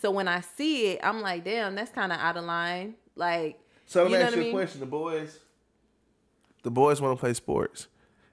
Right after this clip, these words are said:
Speaker 2: and you sign them up to play sports, and you feel like the coach is talking to them crazy. Now, he's also talking to everybody else like this, but you feel like he's talking to your kids crazy.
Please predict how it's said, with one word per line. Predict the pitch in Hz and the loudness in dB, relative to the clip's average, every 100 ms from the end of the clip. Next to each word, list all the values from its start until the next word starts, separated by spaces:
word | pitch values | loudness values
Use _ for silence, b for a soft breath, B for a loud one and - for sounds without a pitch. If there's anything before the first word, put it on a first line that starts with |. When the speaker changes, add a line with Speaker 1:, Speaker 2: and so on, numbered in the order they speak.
| - | 4
Speaker 2:
and | 123 123 | 6 6
you | 123 139 | 4 4
sign | - 135 131 | 6 6 6
them | 123 | 2
up | - | 0
to | |
play | - 123 | 0 0
sports, | - 131 123 | 4 4 4
and | 120 | 2
you | 117 | -2
feel | - 127 | 2 2
like | 110 | 4
the | 107 | 2
coach | 127 117 - | 4 4 2
is | 135 | -2
talking | - 117 104 | 2 2 0
to | - 117 | -2 0
them | 107 98 98 - - | 0 -2 -4 -12 -20
crazy. | - 120 110 90 - - b b b b | 0 2 2 0 -8 -16 b b b b
Now, | - 165 156 | 4 6 6
he's | 190 190 - | 6 4 4
also | 160 208 214 202 | 4 6 4 2
talking | 190 175 165 143 | 2 2 0 -2
to | - | 0
everybody | 143 147 135 123 104 | 4 4 4 4 4
else | 127 123 123 | 4 4 2
like | 107 - | 0 -2
this, | 98 | -10
but | - 110 - | -4 -4 0
you | 135 | 0
feel | 127 151 | 2 2
like | 139 | 2
he's | 131 123 | 2 -2
talking | 127 123 | -2 -2
to | 120 123 | 0 0
your | |
kids | 113 117 110 | 0 0 0
crazy. | - 101 78 - | 2 0 0 -6